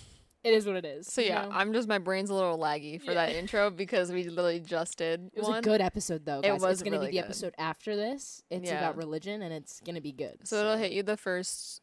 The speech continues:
Speaker 2: week in November.
Speaker 1: Yeah.
Speaker 2: So just make sure that
Speaker 1: Next
Speaker 2: you're
Speaker 1: Wednesday.
Speaker 2: keeping an eye out. So, um, yeah. So what are we talking about today? Is pretty much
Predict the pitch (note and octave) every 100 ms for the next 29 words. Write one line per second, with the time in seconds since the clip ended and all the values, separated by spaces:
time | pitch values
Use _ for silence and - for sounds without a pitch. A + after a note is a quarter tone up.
0 | - F#3 E3 E3+ D#3+ D#3+ D3+ D3 - -
1 | - F#3+ D3 E3+ - D#3+ D#3 - F#3+ F#3
2 | F3 - E3 E3 - E3+ F3 F3 F3 C#3
3 | F#3 F#3 F#3 A3 E3+ - - - _ _
4 | - E3+ - - _ _ _ _ _ _
5 | - F#3+ F3+ E3 D#3 D#3 G#3 _ _ G#3
6 | A#3 D#4+ F#3 - A#3 G#3+ F#3+ A3+ C4+ A3+
7 | G#3 G3+ F#3+ F#3 F#3+ - G3